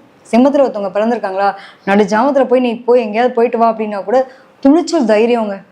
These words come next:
வீரும் பராக்கிரமம் அடிச்சுக்கவே முடியாதுங்க. அந்த அளவுக்கு தைரியமானவங்க இருப்பாங்க. பயம்னா என்ன அப்படின்னு கேள்வி கேட்பாங்க. அந்த அளவுக்கு ஒரு துணிச்சல் இவங்க கிட்ட இருக்கும். So, பாக்யஸ்தானம், பாக்யாதிபதி, அந்த குழந்தைக்கான விஷயங்கள் கண்டிப்பா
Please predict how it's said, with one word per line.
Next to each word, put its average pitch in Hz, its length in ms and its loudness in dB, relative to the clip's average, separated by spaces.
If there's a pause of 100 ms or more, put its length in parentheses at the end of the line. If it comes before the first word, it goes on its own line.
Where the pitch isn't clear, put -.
(260)
வீரும் 269 420 2
பராக்கிரமம் 214 600 -2
அடிச்சுக்கவே 240 500 0
முடியாதுங்க. 196 440 -4
அந்த 254 200 2
அளவுக்கு 233 320 0
தைரியமானவங்க 226 600 -2
இருப்பாங்க. 180 320 -6 (300)
பயம்னா 277 500 4
என்ன 262 460 0
அப்படின்னு 220 320 0
கேள்வி 220 360 0
கேட்பாங்க. 190 280 -6
அந்த 226 260 0
அளவுக்கு 226 240 0
ஒரு 233 220 0 (280)
துணிச்சல் 277 300 2
இவங்க 214 200 -2
கிட்ட 190 180 -4
இருக்கும். 208 300 -4
So, 247 240 2
பாக்யஸ்தானம், 240 840 2
பாக்யாதிபதி, 220 600 0
அந்த 196 200 -6
குழந்தைக்கான 247 540 0
விஷயங்கள் 220 460 -2
கண்டிப்பா 247 460 -2